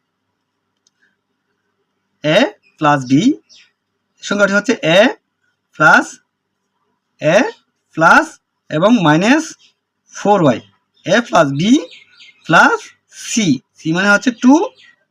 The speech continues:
জেড। এখন এটার উপর কি আছে? একটা হোল স্কয়ার আছে। তার মানে হচ্ছে আমরা যে এখানে দেখতে পাচ্ছি, অর্থাৎ a plus b plus c হোল স্কয়ার সমান এই যে এ স্কয়ার প্লাস বি স্কয়ার প্লাস সি স্কয়ার প্লাস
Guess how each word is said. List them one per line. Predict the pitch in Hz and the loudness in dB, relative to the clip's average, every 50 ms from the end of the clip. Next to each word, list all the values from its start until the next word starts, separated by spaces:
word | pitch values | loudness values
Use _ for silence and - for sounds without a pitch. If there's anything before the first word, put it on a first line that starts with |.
| _ - | _ -12
জেড। | - 135 127 151 156 151 - - - _ _ _ _ _ _ _ - | -10 -6 -2 -2 -2 -2 -4 -8 -20 _ _ _ _ _ _ _ -10
এখন | 131 147 240 247 220 247 - - | -4 -2 0 0 0 -2 -6 -6
এটার | 156 190 220 226 | -2 -2 -2 0
উপর | 202 220 226 226 - | 0 -2 -2 -2 -2
কি | 208 190 185 | -2 -4 -2
আছে? | - - 294 - - - 269 | 0 0 -2 -2 -4 -8 -12
একটা | - - 226 254 294 - - _ _ _ _ _ _ _ | -6 -2 0 0 0 -2 -6 _ _ _ _ _ _ _
হোল | - 131 202 240 240 | -8 -2 0 0 0
স্কয়ার | - - - 131 117 | 0 -2 -4 -4 -4
আছে। | 107 - 107 - | -4 -8 -12 -10
তার | - 131 139 | -8 -4 -4
মানে | 165 185 185 | -4 -4 -4
হচ্ছে | 185 180 - 254 285 330 285 - - - - - - 135 | -6 -2 0 0 0 0 0 -4 -10 -20 -16 -8 -4 -2
আমরা | 135 156 160 151 | -2 0 -2 0
যে | 180 226 269 294 - - - _ _ _ _ - | 0 0 0 -2 -4 -10 -20 _ _ _ _ -8
এখানে | 147 - 208 233 233 - | -4 -2 -2 -2 -2 -2
দেখতে | 156 147 - 240 - | -4 -2 -4 -2 -2
পাচ্ছি, | 180 160 - - 240 311 330 320 _ _ _ _ _ _ - 143 | -2 -2 -2 0 0 0 -2 -4 _ _ _ _ _ _ -8 -6
অর্থাৎ | 143 143 214 220 - - - 175 208 | -2 -2 -2 -2 -4 -2 0 0 2
a | 240 269 330 320 _ | 2 0 -2 -4 _
plus | - 165 151 151 151 156 143 139 147 | 0 2 4 4 4 2 0 -4 -4
b | 185 220 247 277 277 247 | 0 2 2 2 2 0
plus | - 170 156 156 151 - - | -2 -2 0 -2 -2 -4 -6
c | - 160 165 202 254 320 339 - _ _ _ - | -6 -4 -2 0 0 -2 -2 -6 _ _ _ -6
হোল | 202 233 247 233 | -2 -2 -2 -2
স্কয়ার | - 190 175 - - | -2 -6 -6 -4 -2
সমান | 151 165 196 247 311 - - _ - - - - - _ - - | 0 0 2 0 0 -2 -6 _ -20 -20 -20 -20 -20 _ -10 -8
এই | 165 | -6
যে | 226 - - - 147 | -6 -6 -4 -2 -4
এ | 156 151 | -4 -2
স্কয়ার | - - 226 233 247 254 247 - | -2 -2 0 2 2 0 0 -2
প্লাস | - 156 156 180 208 214 - - 160 | -2 0 2 2 2 0 -2 -4 -2
বি | 151 156 143 | -2 -2 -2
স্কয়ার | - - 208 214 220 220 214 - | -4 -2 0 0 0 0 0 0
প্লাস | 160 160 170 196 220 226 220 - | 0 2 2 2 2 0 -2 -6
সি | - 180 156 139 | -6 -4 -4 -4
স্কয়ার | - - 214 220 254 302 311 - _ - - _ _ - | -4 -4 -2 0 0 0 -2 -6 _ -20 -20 _ _ -2
প্লাস | 160 170 214 262 | 2 2 2 2